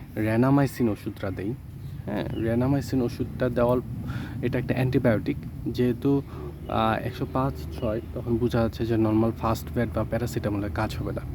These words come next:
তাই আমি, আহ, সরাসরি অ্যান্টিবায়োটিকে গেলাম, অ্যান্টিবায়োটিকে কাজ হচ্ছে না।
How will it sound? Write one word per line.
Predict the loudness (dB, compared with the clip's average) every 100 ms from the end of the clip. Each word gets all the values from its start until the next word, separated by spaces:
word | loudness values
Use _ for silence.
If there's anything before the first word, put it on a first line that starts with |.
| -8 -8 -8 -6 -6 -2
তাই | 2 4
আমি, | 4 4 2
আহ, | -2 0 0 0
সরাসরি | 0 0 2 2
অ্যান্টিবায়োটিকে | 0 2 2 2 0 0 0
গেলাম, | 0 0 0 0
অ্যান্টিবায়োটিকে | 0 2 4 4 2 -2 0
কাজ | 0 0
হচ্ছে | -6 -6
না। | -6